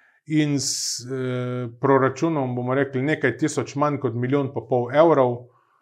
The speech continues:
bodo mogli pokriti, eh, nekaj čez štiristo, eh, čez štiristo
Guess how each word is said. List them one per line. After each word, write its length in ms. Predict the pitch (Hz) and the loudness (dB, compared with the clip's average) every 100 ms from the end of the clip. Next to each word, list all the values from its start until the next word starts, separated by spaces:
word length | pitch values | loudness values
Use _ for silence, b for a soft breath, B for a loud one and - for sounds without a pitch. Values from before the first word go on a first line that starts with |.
| b b | b b
bodo 240 | 127 123 | -4 -4
mogli 440 | 123 131 127 117 113 | -2 -2 0 -2 -6
pokriti, 680 | 113 123 123 127 123 110 107 | -8 -4 -4 -4 -2 -2 -4
eh, 80 | 104 110 107 107 110 110 113 120 120 | -10 -14 -14 -14 -14 -12 -10 -8 -6
nekaj 500 | 123 120 120 107 - | -6 -6 -8 -8 -8
čez 220 | 123 123 | -8 -8
štiristo, 880 | - - 135 120 - 127 117 117 - _ _ _ _ _ 113 | -10 -4 -2 -2 -6 -2 -2 -2 -12 _ _ _ _ _ -12
eh, 360 | 113 110 113 117 | -8 -8 -8 -8
čez 200 | 135 123 | -4 -4
štiristo 1080 | - - 143 120 110 - - 123 123 123 | -4 -2 0 0 -2 -6 -2 2 2 0